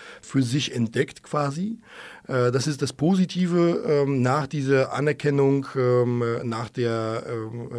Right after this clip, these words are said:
äh, nach der polnischen Verfassung, die dann, äh, auch die Minderheitenrechte garantiert hat, kamen weitere Gesetze, äh, vor allem das Minderheitengesetz aus dem Jahr zweitausendfünf, das dann nochmal,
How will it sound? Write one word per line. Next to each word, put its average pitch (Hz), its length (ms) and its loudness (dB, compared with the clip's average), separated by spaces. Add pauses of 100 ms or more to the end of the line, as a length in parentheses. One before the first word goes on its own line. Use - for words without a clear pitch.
(120)
äh, 120 40 -8
nach 110 180 -10
der 110 200 -8
polnischen 120 460 -4
Verfassung, 123 440 -6
die 120 100 -4
dann, 117 260 2
äh, - 60 -8 (220)
auch 123 180 -4
die 127 100 -8
Minderheitenrechte 123 640 -2
garantiert 123 440 0
hat, 123 120 -8
kamen 127 400 0 (300)
weitere 131 640 2
Gesetze, 131 1200 2
äh, - 20 -8
vor 135 300 -2
allem 131 360 2 (300)
das - 180 -10
Minderheitengesetz 135 840 0
aus 120 200 -8
dem 127 120 -2
Jahr 123 120 0
zweitausendfünf, 127 680 -2
das - 180 -8
dann 120 220 -2
nochmal, 120 480 0